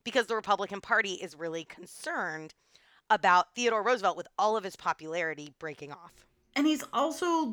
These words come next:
Speaker 2: the middle candidate, too. La Follette is a very strong progressive from Wisconsin, and he's been a very, like, real true blue progressive, and Taft is a little more conservative. So T R is popular,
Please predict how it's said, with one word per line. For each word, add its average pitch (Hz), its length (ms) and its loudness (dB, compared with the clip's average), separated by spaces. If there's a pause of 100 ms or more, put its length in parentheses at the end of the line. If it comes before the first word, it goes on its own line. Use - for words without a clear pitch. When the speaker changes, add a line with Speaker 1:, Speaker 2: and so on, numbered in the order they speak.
Speaker 2:
the 247 100 4
middle 240 320 6
candidate, 170 480 -2
too. 123 480 -2
La 202 140 0
Follette 254 500 2
is 220 460 2
a 180 80 -2 (240)
very 277 340 2
strong 233 260 0
progressive 190 460 -4
from 175 220 -6
Wisconsin, 175 500 -6
and 160 100 -4
he's 170 200 -4
been 156 260 -6
a 151 140 -8 (260)
very, 196 300 0
like, 165 200 -4
real 185 440 -2
true 180 220 -6
blue 170 260 -2
progressive, 185 640 -2 (380)
and 180 260 2
Taft 175 320 -2
is 175 120 -6
a 170 40 -6
little 180 140 0
more 165 160 0
conservative. 165 440 -2
So 151 160 -8
T 190 260 -6
R 170 260 4
is 160 160 -4
popular, 226 760 2